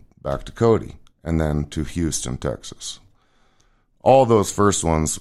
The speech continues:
lasted about a year total. I wound up staying in Houston for about a year.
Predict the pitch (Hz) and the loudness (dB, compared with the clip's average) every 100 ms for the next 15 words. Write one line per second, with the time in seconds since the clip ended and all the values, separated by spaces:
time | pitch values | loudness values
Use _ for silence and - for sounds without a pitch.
0 | - 87 87 85 - 78 80 80 71 85 | -6 2 2 2 -2 -2 2 2 0 -4
1 | 80 82 80 71 - - 85 71 - - | -2 0 0 -2 -2 0 0 -2 -12 -18
2 | _ _ _ _ _ _ - 87 104 107 | _ _ _ _ _ _ -6 2 4 2
3 | 82 - 90 85 76 78 104 107 - 76 | 0 -4 -2 -2 -4 -2 -2 -2 -4 -8
4 | 71 71 69 67 80 90 | -8 -6 -6 -6 -4 -6